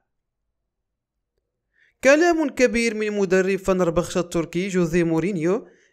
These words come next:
اتجاه النجم المغربي يوسف أنصيري. قبل ما نبداو، ما تنساش تشترك معنا في القناة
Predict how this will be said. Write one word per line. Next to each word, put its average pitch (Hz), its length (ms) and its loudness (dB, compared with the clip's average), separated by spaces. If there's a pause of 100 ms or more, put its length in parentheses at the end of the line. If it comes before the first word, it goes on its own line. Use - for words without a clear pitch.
اتجاه 147 580 2
النجم 156 340 0
المغربي 156 600 -2
يوسف 139 360 -4
أنصيري. 131 600 -6 (2500)
قبل 269 260 4
ما 262 100 4
نبداو، - 360 -2 (220)
ما 131 100 2
تنساش 175 380 -2
تشترك - 440 -2
معنا 135 240 0
في - 80 -2
القناة 123 420 0